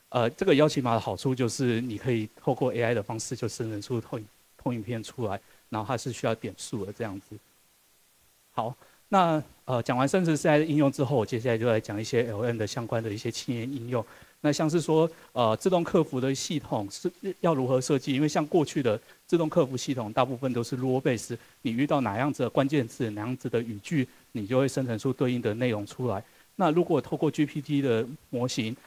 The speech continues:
来去做一些，呃，应用的话，你就可以回答出更像人类所回答出来的语言内容这样子。那另外就是生-，内容生成，可能像是文章的生成，然后或者是一些，呃，呃，email 回-，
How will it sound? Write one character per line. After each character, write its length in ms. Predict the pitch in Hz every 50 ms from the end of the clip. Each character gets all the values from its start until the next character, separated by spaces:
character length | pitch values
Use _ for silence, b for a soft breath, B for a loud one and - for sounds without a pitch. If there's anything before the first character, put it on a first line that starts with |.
| B B
来 100 | B 110
去 120 | 113 - 143
做 220 | 127 - 143 143
一 20 | 135
些， 300 | - 147 139 139 151 143 - -
呃， 180 | - 113 110 -
应 160 | - 135 147
用 120 | 147 139
的 80 | 131 110
话， 220 | 98 - 143 120
你 100 | 113 104
就 120 | 98 - 127
可 120 | - 127
以 80 | 120 131 B B B B B B
回 140 | - 117 120
答 160 | 127 117 123
出 180 | - - 156 143
更 300 | - - 160 131 120 113
像 340 | - - - 160 131 123 113
人 200 | 117 120 113 117 135
类 180 | 147 135 120
所 260 | 110 - - 113 98
回 180 | 90 - 139 123
答 140 | 123 113 113
出 220 | - - - 135
来 40 | 120
的 120 | 104 120
语 220 | 127 127 120 104 104
言 140 | 110 110 117
内 140 | 131 135
容 240 | 113 113 110 104 110 -
这 80 | -
样 160 | 131 110 107 110 _
子。 120 | - 110 - b b b b b b b
那 100 | - 185
另 140 | 180 196 190
外 120 | 190 180 170
就 140 | 170 175
是 80 | 175 175
生-， 260 | 160 - - 180 214 - - 202 190 208
内 120 | 202 196
容 140 | 175 151 151
生 220 | 143 - 165 170
成， 240 | 160 - 135 123 123
可 80 | 123 131
能 80 | 117
像 160 | 117 156 156
是 140 | 139 - 170
文 240 | 151 131 127 123 127
章 180 | - 143 147 151
的 80 | 139
生 240 | 123 - 151 143 156
成， 260 | - - 131 113 123 B B B B B B
然 100 | - 104
后 80 | 117 120
或 120 | 135 151
者 60 | 135
是 200 | 131 156 147 156
一 80 | 160 160
些， 340 | 135 - 151 139 139 147 156 -
呃， 240 | 113 107 104 101 - - - - -
呃， 180 | - 131 113 120
email 320 | 127 147 160 160 156 143
回-， 260 | 127 - - 110 113